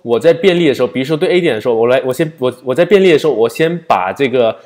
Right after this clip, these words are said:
A 旁边的节点全部便利一遍。OK，这一，第一圈，第一层的便利完了，再去便利第二层的，对吧？所以呢，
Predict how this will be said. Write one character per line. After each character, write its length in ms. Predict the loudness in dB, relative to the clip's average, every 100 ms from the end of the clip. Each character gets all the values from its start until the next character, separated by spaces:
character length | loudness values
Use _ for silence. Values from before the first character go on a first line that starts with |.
| _
A 160 | 0 0
旁 200 | 0 -4
边 140 | -2
的 60 | -2
节 180 | -2 -2
点 140 | -2
全 180 | -6 -8
部 100 | -6
便 240 | -2 -2
利 120 | -2 -4
一 40 |
遍。 220 | -6 -6 -10 _ _ _ _
OK， 320 | -6 -2 -4 -6 -20 _
这 100 | 0
一， 160 | 0 0
第 260 | -2 -2
一 40 | -2
圈， 380 | 0 0 0 -6 -20 _
第 140 | -4 -2
一 40 |
层 200 | -2 -4
的 100 | -4
便 160 | -2 0
利 80 | 0
完 180 | 0
了， 160 | -4 -10 -14 _
再 120 | -4
去 120 | -4
便 300 | -2 0 0
利 300 | 0 -2 -10 -8
第 160 | 0
二 100 | 2
层 240 | 0 -4 -8
的， 160 | -10 -10 _ _ _ _ _ _
对 120 | -8
吧？ 200 | -6 -6 -8 -14
所 120 | -4
以 40 | -2
呢， 200 | -2